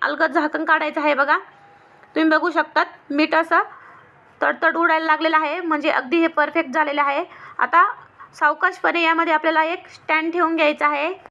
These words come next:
याऐवजी मिठावरती तुम्ही प्लेट पालथी मारली तरी चालेल, फक्त आपल्याला मिठाचा आणि या पातेल्याचा स्पर्श होऊ द्यायचा नाहीये, नाहीतर आपलं हे गूळ वितळू शकतो. सात ते आठ मिनिटासाठी याच्यावर घट्ट बसेल असं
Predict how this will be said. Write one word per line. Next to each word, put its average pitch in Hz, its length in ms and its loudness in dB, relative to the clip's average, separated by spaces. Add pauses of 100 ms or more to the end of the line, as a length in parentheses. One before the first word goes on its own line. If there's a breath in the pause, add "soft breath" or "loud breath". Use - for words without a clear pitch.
(400)
याऐवजी 339 580 0
मिठावरती 311 720 -2 (680)
तुम्ही 320 220 2
प्लेट 320 340 0 (200)
पालथी 311 320 0
मारली 294 380 0
तरी 311 140 4
चालेल, 294 340 -2 (180)
फक्त 320 260 -2
आपल्याला 320 460 2 (460 loud breath)
मिठाचा 320 460 0
आणि 330 220 2
या 311 120 2
पातेल्याचा 311 500 0
स्पर्श 320 380 -2
होऊ 320 140 2
द्यायचा 294 320 2
नाहीये, 320 360 0 (320 loud breath)
नाहीतर 302 320 0
आपलं 320 360 2 (420 loud breath)
हे 294 100 4
गूळ 320 240 4 (120)
वितळू 330 360 2
शकतो. 349 420 0 (800)
सात 311 160 2 (120)
ते 370 40 2
आठ 359 220 2
मिनिटासाठी 349 600 2 (800)
याच्यावर 330 380 0
घट्ट 339 260 0
बसेल 330 380 0
असं 320 260 2